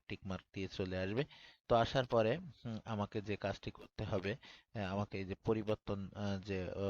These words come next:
অপশনটি রয়েছে এটিতে ক্লিক করব, অর্থাৎ আমি পাসওয়ার্ডটি পরিবর্তন করতে চাচ্ছি। তো যখন এটিতে আমি ক্লিক করব, আ, তখন কিন্তু আমার, আ, মেসেজ দেখাবে যে, এ, পাসওয়ার্ড, আ, চেঞ্জ সাকসেসফুলি। এ,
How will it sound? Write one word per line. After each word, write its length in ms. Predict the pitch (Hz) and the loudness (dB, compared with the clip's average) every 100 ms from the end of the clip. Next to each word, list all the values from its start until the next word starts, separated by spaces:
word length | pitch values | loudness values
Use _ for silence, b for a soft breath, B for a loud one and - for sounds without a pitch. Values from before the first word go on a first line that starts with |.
| 92 | 0
অপশনটি 560 | - 107 - 113 - | 0 -2 -2 -4 -2
রয়েছে 380 | 98 98 - 165 b b b _ | 0 0 0 -4 b b b _
এটিতে 340 | 110 110 98 110 | -6 -4 -6 -8
ক্লিক 280 | 104 98 - | -6 -8 -2
করব, 260 | 104 98 | 0 0
অর্থাৎ 360 | 175 131 - 104 | 0 -2 -2 0
আমি 140 | 98 | 0
পাসওয়ার্ডটি 520 | 95 92 92 101 - 98 - | 0 -4 -2 -4 -4 -6 -4
পরিবর্তন 480 | 95 92 - - | -4 -4 -6 -10
করতে 340 | 104 98 - 95 | -8 -8 -6 -6
চাচ্ছি। 380 | 107 110 - 190 B B B _ | -4 -6 -6 -10 B B B _
তো 120 | 127 | 4
যখন 280 | 117 117 131 | 4 4 0
এটিতে 400 | 120 123 113 117 | -2 -4 0 0
আমি 380 | 110 110 104 107 - | 2 -2 -4 -8 -8
ক্লিক 220 | 110 104 - | -8 -8 0
করব, 360 | 107 98 135 220 B B _ | 0 2 0 -4 B B _
আ, 180 | 113 107 - | -2 0 2
তখন 300 | 101 - 101 | 2 2 -6
কিন্তু 360 | - 98 - | -6 -4 0
আমার, 380 | 95 95 95 82 | 0 0 -2 -4
আ, 260 | - 98 95 | -4 -4 -4
মেসেজ 440 | 95 98 - 110 | -4 -4 -2 -2
দেখাবে 340 | 104 101 98 95 | -2 -2 -2 -2
যে, 220 | 92 92 - | -4 -6 -6
এ, 260 | 95 90 - | -4 -4 -4
পাসওয়ার্ড, 460 | 120 113 107 92 - | -4 -2 0 0 -4
আ, 520 | - - _ 104 101 - | -16 -20 _ -4 -4 -2
চেঞ্জ 300 | 113 104 95 - - - | 0 0 -2 -8 -12 -6
সাকসেসফুলি। 640 | 113 - - - - 117 180 B B B | -6 -4 -8 -6 -4 -2 -4 B B B
এ, 120 | - | -4